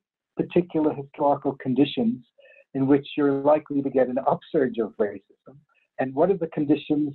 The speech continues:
that explain to us why, in the immediate aftermath of the American Revolution, there was anti-racism, was the dominant, uh, force in Northern life, and why during the middle of the nineteenth century,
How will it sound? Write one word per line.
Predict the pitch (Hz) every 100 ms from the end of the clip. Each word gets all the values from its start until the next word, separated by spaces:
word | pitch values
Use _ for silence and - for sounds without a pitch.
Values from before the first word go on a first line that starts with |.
| -
that | 139 135
explain | 135 - - 135 135 131
to | -
us | 127 -
why, | 120 123 120 120 127 _ _ -
in | 117
the |
immediate | 127 127 139 131 123
aftermath | 120 - 123 123 117
of | 127 104
the | 120
American | 117 117 123
Revolution, | 117 113 113 110 - 123 131 - _ _
there | 104 135
was | 143 143
anti-racism, | 208 220 143 117 107 - - _ -
was | - 113 113 -
the | 127
dominant, | 233 226 - 226 _ 175 - - - - -
uh, | 117 113 104 101 - -
force | 135 117 -
in | - 110
Northern | 120 110 113
life, | 104 101 92 _ -
and | - 120
why | 123 127 139 139 143 _ 110
during | 139 139
the | 139
middle | 139 139 143 139
of | 131
the | 143
nineteenth | 143 - 147
century, | 185 202 151 113